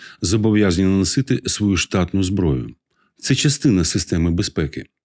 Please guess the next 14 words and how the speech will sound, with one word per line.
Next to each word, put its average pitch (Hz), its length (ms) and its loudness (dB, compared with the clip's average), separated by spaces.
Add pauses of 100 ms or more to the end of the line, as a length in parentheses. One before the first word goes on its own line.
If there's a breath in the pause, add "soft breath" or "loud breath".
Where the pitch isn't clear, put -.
(160 soft breath)
Ну 151 200 4
а - 20 4
другим, 151 400 4
хто - 220 -2
зупинив 107 500 2
напад, 95 300 0
був 127 240 0
цивільний, 80 800 2
учень 131 380 2
Єшиви, 123 560 2
який 95 200 0
дістав 104 460 -2
свій 110 180 0
пістолет 170 500 0